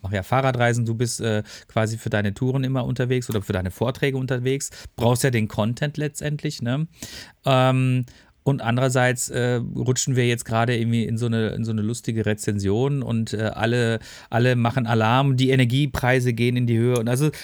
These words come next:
es ist alles ganz fürchterlich, aber das, auf was ich hinaus möchte, ist einfach, ähm, wie bist du durch diese Zeit gekommen?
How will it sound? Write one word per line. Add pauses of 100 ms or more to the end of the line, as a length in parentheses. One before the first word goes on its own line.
es
ist
alles
ganz
fürchterlich,
aber
das, (760)
auf
was
ich
hinaus
möchte,
ist
einfach,
ähm, (240)
wie
bist
du
durch
diese
Zeit
gekommen?